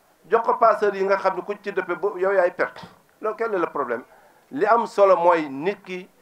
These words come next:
bu gëmee boppam, gëm ni àdduna li xëy dara mënta xëy sotti. Boo xëyee nangoo góorgóorlu, ñiy jaay café, ñiy def nangam, Yàlla mën na def sutura.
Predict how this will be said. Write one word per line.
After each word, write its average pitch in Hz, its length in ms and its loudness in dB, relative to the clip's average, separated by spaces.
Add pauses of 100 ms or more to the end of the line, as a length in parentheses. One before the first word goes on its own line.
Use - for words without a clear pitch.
(400)
bu 170 160 -4
gëmee 208 320 4
boppam, 123 480 0 (180)
gëm 214 160 4 (120)
ni 190 140 2
àdduna 170 360 0
li 151 80 -6
xëy 202 260 -2
dara 202 240 2
mënta 196 260 -2
xëy 175 180 -4
sotti. - 340 -6 (420)
Boo 180 200 4
xëyee 208 260 2
nangoo 185 360 2
góorgóorlu, 147 540 -2 (440)
ñiy 185 200 -4
jaay 180 260 4
café, 170 260 -4
ñiy 170 160 -4
def 165 160 -2
nangam, 151 340 0
Yàlla 151 200 0
mën 143 120 -4
na 131 120 -8
def 117 80 -16
sutura. 113 300 -16